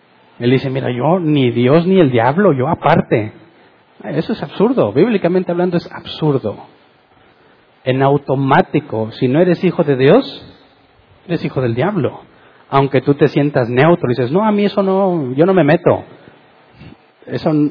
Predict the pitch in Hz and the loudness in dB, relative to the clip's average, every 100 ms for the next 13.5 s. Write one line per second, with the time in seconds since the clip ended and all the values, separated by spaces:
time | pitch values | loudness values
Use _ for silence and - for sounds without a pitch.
0 | - 147 151 160 156 156 151 156 139 156 | -4 -8 -6 -2 0 0 0 -2 -2 -4
1 | 151 131 127 175 151 123 147 143 135 - | -2 -2 2 2 2 0 -2 -2 -2 -4
2 | 135 123 113 110 98 - - - - - | -4 -2 -2 -2 -2 -6 -20 -20 -20 -2
3 | 120 175 - 120 104 123 180 196 160 135 | 4 4 4 -2 0 2 2 2 2 2
4 | 170 160 - 160 156 147 151 151 151 151 | 0 0 0 -2 0 0 0 0 2 4
5 | 139 139 202 - - - - _ _ _ | 4 4 4 0 -16 -20 -20 _ _ _
6 | _ _ _ _ 120 123 120 120 120 160 | _ _ _ _ -2 0 0 -2 0 -2
7 | 135 135 131 131 135 135 147 143 104 - | 0 0 -2 -2 -2 0 0 0 -4 -6
8 | - - _ _ _ 104 107 151 - - | -18 -20 _ _ _ -8 2 2 0 -10
9 | _ _ _ _ _ _ _ - _ - | _ _ _ _ _ _ _ -20 _ -20
10 | - 120 123 120 107 - - 185 156 107 | -10 2 4 4 2 -6 -2 2 2 -2
11 | - - _ _ _ _ _ _ _ - | -8 -20 _ _ _ _ _ _ _ -20
12 | - - _ 156 160 151 170 - 147 170 | -20 -20 _ 2 4 4 2 2 2 4
13 | 196 110 - - - | 4 0 -2 -18 -16